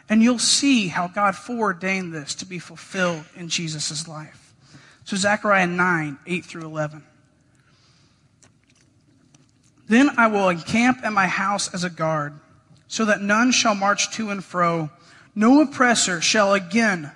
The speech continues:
march over them." For now I see with my own eyes. Rejoice greatly, O daughter of Zion. Shout aloud, O daughter of Jerusalem. Behold, your king is coming to you,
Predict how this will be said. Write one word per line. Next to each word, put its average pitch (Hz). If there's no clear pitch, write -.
march 190
over 190
them." 151
For 220
now 214
I 214
see 226
with 208
my 190
own 185
eyes. 170
Rejoice 220
greatly, 196
O 196
daughter 190
of 180
Zion. 165
Shout 220
aloud, 208
O 208
daughter 196
of 196
Jerusalem. 170
Behold, 220
your 214
king 294
is 226
coming 247
to 185
you, 151